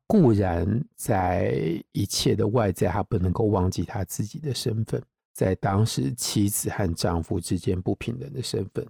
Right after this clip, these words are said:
反映在前面他作为一个凡人，是一个奴隶和一个天神之间不平等的身份。这个身份他不需要去挑战，不需要去打破它，因为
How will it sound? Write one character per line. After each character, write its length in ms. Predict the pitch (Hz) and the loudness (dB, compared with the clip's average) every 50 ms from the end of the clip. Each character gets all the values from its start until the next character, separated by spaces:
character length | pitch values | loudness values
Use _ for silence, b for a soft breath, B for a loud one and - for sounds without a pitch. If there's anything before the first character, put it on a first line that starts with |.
| _ | _
反 160 | - - 82 | -4 -2 0
映 160 | 92 98 104 104 | 0 2 2 2
在 160 | 95 101 90 | 2 0 0
前 300 | - - - 101 95 87 | -2 -2 -4 -2 -2 0
面 160 | 90 101 92 | 0 0 0
他 160 | 87 98 92 | -2 -2 -4
作 200 | 87 - 120 95 | -4 -2 0 0
为 100 | 87 85 | 0 0
一 80 | 90 101 | 0 -2
个 100 | 101 92 | -2 -2
凡 300 | - - 90 85 85 90 | -4 -4 -4 -4 -2 -2
人， 280 | 98 95 90 95 104 | 0 0 0 -2 -2
是 200 | 104 - - 110 | -2 -2 -2 -4
一 80 | 95 90 | -2 -2
个 120 | 98 95 | -2 -2
奴 300 | 92 92 95 98 92 95 | -2 -2 -2 -2 -2 -2
隶 240 | 98 107 104 92 90 - | -2 -2 -2 -4 -4 -8
和 200 | - - 98 92 | -6 -6 -4 -4
一 160 | 101 113 107 101 - - | -4 -6 -8 -8 -8 -6
个 280 | - 107 98 - 143 139 - _ _ _ _ _ _ | -6 -6 -6 -6 -10 -12 -14 _ _ _ _ _ _
天 240 | - - - 101 107 | -6 -2 0 2 2
神 240 | 107 - 95 87 82 | 0 0 -2 -4 -4
之 140 | - 107 95 | -4 -4 -2
间 200 | - 104 92 95 | -2 -2 -4 -2
不 140 | - 117 | -2 -6
平 220 | - - - 110 107 | -6 -6 -6 -8 -6
等 100 | 117 - 117 104 - _ _ _ | -6 -8 -10 -12 -14 _ _ _
的 120 | 98 95 - | -8 -8 -6
身 340 | - - - 113 95 95 98 - | -6 -4 -2 -2 -2 -2 -4 -4
份。 140 | - 113 - - _ _ _ | -2 -4 -4 -4 _ _ _
这 120 | - 185 170 | 0 2 4
个 80 | 151 | 4
身 260 | 120 - 139 123 127 | 4 4 2 2 4
份 100 | 135 127 | 2 0
他 140 | - 123 123 | 0 0 -2
不 160 | - - - | -2 -2 -4
需 200 | 113 - - 120 | -4 -2 -2 0
要 120 | 110 98 92 | 0 0 -2
去 220 | - - 101 98 - | -2 -4 -6 -6 -8
挑 220 | - - - - _ - | -10 -12 -12 -12 _ -8
战， 240 | - - 95 92 | -6 -4 -4 -4
不 100 | 98 - | -4 -4
需 160 | 98 - - 110 | -6 -4 -4 -4
要 100 | 92 87 | -4 -4
去 120 | - - - | -6 -10 -12
打 120 | - - - - | -14 -14 -16 -16
破 160 | - - - - - | -14 -14 -14 -12 -12
它， 200 | - - - - - _ _ - | -12 -12 -12 -14 -14 _ _ -2
因 380 | 143 131 127 127 123 131 131 | 2 4 4 4 4 4 4
为 200 | 123 120 110 - | 2 2 0 -2